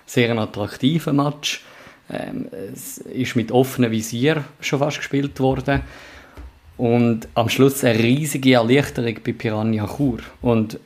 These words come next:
ja, vielleicht jetzt ein Lukas Schüb könnte uns die Frage besser beantworten, an was hat's gelegen, ähm, <laughs> dass er jetzt seine Corps nicht zum dritten Mal in Folge im Finale stehen. Ja,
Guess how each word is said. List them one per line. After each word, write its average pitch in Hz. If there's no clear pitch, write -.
ja, 123
vielleicht 117
jetzt 120
ein 120
Lukas 131
Schüb 131
könnte 120
uns 117
die -
Frage 120
besser 127
beantworten, 139
an 127
was 127
hat's 135
gelegen, 127
ähm, -
<laughs> 120
dass 131
er 117
jetzt 117
seine 120
Corps -
nicht 127
zum 120
dritten 127
Mal 113
in 110
Folge 117
im 110
Finale 113
stehen. 147
Ja, 123